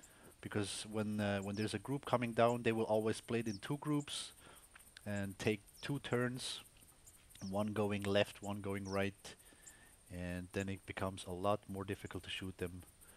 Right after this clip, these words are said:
So ideally, when you call them, it's a little bit of an art with the short range caller.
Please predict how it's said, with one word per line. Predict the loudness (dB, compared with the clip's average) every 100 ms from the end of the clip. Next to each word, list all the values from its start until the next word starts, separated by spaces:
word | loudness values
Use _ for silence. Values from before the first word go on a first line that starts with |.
| -20 -20 -16
So | -8 -6 -2
ideally, | -2 0 4 6 8 8 6 2 -8 -20 -20 -20 -20 -12 -4
when | -2
you | -2
call | 2 4 4
them, | 2 -2
it's | -2
a |
little | 0 0
bit | 0
of | 0
an | 2
art | 6 6 4 -2 -10
with | -8 -6
the |
short | -6 -2 -4 0
range | 0 0 0
caller. | 4 4 4 -2